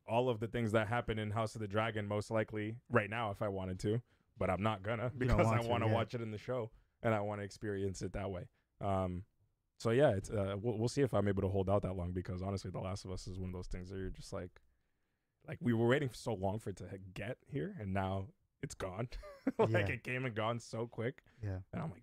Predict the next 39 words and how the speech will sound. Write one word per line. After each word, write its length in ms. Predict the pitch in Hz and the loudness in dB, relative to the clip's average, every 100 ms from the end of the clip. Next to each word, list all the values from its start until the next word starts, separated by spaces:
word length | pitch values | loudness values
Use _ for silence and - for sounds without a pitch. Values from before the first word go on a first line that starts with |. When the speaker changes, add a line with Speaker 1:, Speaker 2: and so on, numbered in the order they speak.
| - | -6
Speaker 1:
"Damn, 180 | 113 90 | -4 -4
I 60 | |
want 160 | 95 98 | -6 -8
it 60 | 98 | -8
again." 220 | 95 98 | -10 -14
So 160 | - 101 98 _ _ 123 | -18 -20 -20 _ _ -10
who 60 | |
knows 280 | 131 98 92 | -6 -4 -4
if 140 | 101 101 | -6 -4
I'll, 220 | 95 107 156 | -4 -4 -6
if 80 | |
I'll 80 | 101 | -6
be 240 | 95 92 92 | -2 -2 -2
able 140 | 92 | -4
to 40 | |
last, 480 | 90 92 95 - - _ _ | -6 -6 -8 -12 -18 _ _
um, 320 | 104 95 87 - - - - - | -2 -2 -2 -6 -16 -20 -20 -12
not 180 | 156 - | -8 -4
playing 300 | - 98 95 | -4 -4 -8
part 240 | 107 98 - | -6 -6 -6
two 160 | - - - - _ | -10 -12 -14 -20 _
until 240 | 107 - 101 | -6 -6 -6
<laughs> 100 | - | -2
the 140 | 147 135 143 | 0 2 0
next 200 | - - | -2 -2
season 320 | 123 - 101 | -6 -6 -6
comes 280 | 320 101 - | -6 -4 -6
out. 200 | 196 247 | -6 -2
Speaker 2:
We'll 200 | - 165 | 6 6
see. 220 | 170 160 131 | 6 0 0
We'll 180 | 131 | 0
see 180 | 127 143 | 0 -2
with 200 | 117 110 | -2 0
that. 240 | 113 101 92 | 0 -2 0
I 100 | 113 | 2
mean, 260 | 113 113 101 - _ | 4 4 2 -4 _
um, 320 | 117 101 95 107 | 4 4 2 4
going 220 | 113 117 | 4 6
back 280 | 107 104 | 4 2